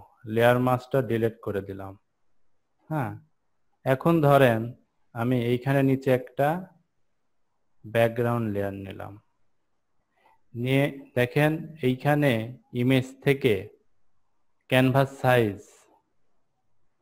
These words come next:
ক্যানভাস সাইজে এই পাশে নিব, হ্যাঁ,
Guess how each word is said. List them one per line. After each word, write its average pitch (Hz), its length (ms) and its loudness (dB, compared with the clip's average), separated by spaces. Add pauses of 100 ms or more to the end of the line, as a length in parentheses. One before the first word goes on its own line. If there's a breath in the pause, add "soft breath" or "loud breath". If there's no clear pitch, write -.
(220)
ক্যানভাস 131 400 2 (120)
সাইজে 139 380 4 (140)
এই 143 80 4 (100)
পাশে 123 320 0
নিব, 101 160 -4 (100)
হ্যাঁ, 160 260 0